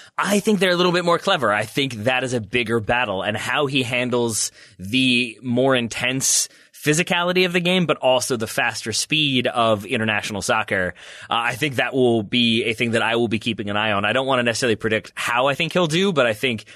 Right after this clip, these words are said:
those will be the two things that it's gonna be tough for him to adjust to. And I hope he does it really, really well. That would make me very confident, but I don't know, so that's why I'm noting it here.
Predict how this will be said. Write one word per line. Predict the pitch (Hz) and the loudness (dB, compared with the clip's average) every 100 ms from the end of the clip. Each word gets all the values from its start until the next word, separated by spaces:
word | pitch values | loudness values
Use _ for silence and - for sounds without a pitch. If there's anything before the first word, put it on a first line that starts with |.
| - | -16
those | 92 120 139 139 | -2 2 2 2
will | |
be | 135 | 0
the | 120 | -2
two | 120 127 | -2 -2
things | 117 123 101 | 0 -2 -2
that | 107 98 | -2 -2
it's | - | -2
gonna | 107 | -4
be | 101 | -4
tough | - 131 - | -4 -4 -2
for | 101 | -4
him | 113 | -4
to | 98 98 | -4 -4
adjust | 90 101 - - | 0 -2 -2 -6
to. | 95 87 85 - - - | -4 -4 -6 -12 -16 -4
And | 101 107 | 0 0
I | 120 | 0
hope | 120 127 | 0 0
he | 123 | 0
does | 120 127 | 0 0
it | |
really, | 127 123 123 | 0 2 4
really | 123 | 4
well. | 123 170 202 | 4 2 2
That | 127 | 0
would | 117 110 | 0 -2
make | 101 | -2
me | 110 | -2
very | 110 107 104 | 2 2 2
confident, | 127 135 185 190 202 - | 0 -2 0 2 0 0
but | 147 110 - - - | -2 -2 -8 -12 -6
I | 123 | 0
don't | 147 156 | 0 2
know, | 156 139 120 113 | 2 2 2 -2
so | - 143 | -2 0
that's | 135 120 | 0 0
why | 123 | 0
I'm | 113 | 2
noting | 107 104 92 | 2 0 -2
it | |
here. | 95 69 | -8 -12